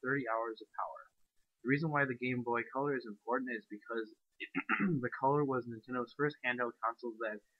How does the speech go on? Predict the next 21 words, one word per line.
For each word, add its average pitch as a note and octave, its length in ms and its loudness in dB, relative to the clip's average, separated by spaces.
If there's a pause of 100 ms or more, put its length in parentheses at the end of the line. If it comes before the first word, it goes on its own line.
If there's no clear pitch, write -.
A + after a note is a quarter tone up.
(400)
played B2 240 2
games A#2 340 -4
in B2 220 -2
full B2 240 2
color. C3 320 0 (420)
The C#3+ 60 -12
second G3 260 -2
reason C#3 300 0
why A#2 160 -2
this A2+ 160 -8 (100)
console A#2 260 -2
is A2 120 -10
important C3 320 -2
is A2 100 -6
because A2 380 -6
it C#3 80 -2
is C#3 160 -4
the B2 240 -8
first D#3+ 320 0
handheld B2+ 500 -4
console A2+ 460 -2